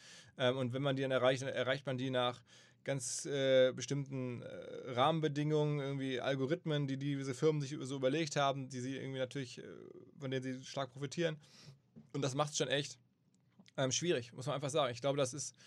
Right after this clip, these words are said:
äh, auch so, dass die Welt da bislang, ähm, netto, netto,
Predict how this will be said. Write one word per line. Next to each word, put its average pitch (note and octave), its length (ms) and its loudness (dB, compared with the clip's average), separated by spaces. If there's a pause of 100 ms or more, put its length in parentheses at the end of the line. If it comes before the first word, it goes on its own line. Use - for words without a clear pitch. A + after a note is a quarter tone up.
(420)
äh, - 80 -6
auch C#3 480 2
so, C#3+ 260 -2
dass C#3 180 2
die B2+ 160 -4
Welt C#3+ 280 2
da C3+ 120 6
bislang, D3+ 720 -2 (920)
ähm, C3+ 240 0
netto, C#3+ 240 -2
netto, E3 460 2